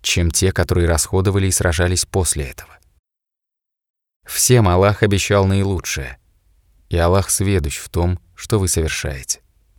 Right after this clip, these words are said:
Сура пятьдесят седьмая, Аль-Хадид, железо, аят десятый. Скажи: «Хвала Аллаху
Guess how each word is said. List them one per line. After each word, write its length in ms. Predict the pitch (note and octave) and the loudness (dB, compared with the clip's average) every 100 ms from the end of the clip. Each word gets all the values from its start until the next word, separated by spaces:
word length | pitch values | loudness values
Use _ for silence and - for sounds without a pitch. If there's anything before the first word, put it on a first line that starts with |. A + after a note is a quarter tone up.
| - | -12
Сура 360 | - G#2+ G#2+ | 0 4 4
пятьдесят 500 | A2 A2 G2+ F#2+ G#2 | 4 2 2 2 2
седьмая, 540 | - F#2+ F#2+ D2+ C#2+ - _ _ - | 0 2 2 2 -2 -12 _ _ 0
Аль-Хадид, 680 | G2+ F#2+ G#2 F2+ D2 - - _ | 0 2 2 2 -2 -6 -20 _
железо, 580 | - E2 F#2+ E2 D2 - - _ _ - | -2 2 2 2 0 -4 -8 _ _ 0
аят 360 | G2+ F#2+ G#2 | 2 4 2
десятый. 600 | G2 G2+ - D#2 - - _ _ _ _ _ _ _ _ _ _ _ - | 0 0 0 -4 -6 -16 _ _ _ _ _ _ _ _ _ _ _ -2
Скажи: 580 | - C3+ B2 F2+ C#2 - _ - _ | 2 4 4 4 -2 -8 _ -20 _
«Хвала 540 | - - G2 G#2 A2 A#2+ | -10 0 4 4 4 4
Аллаху 720 | A2+ G#2+ G2+ G#2 - D2+ C2+ | 4 6 6 2 0 -6 -8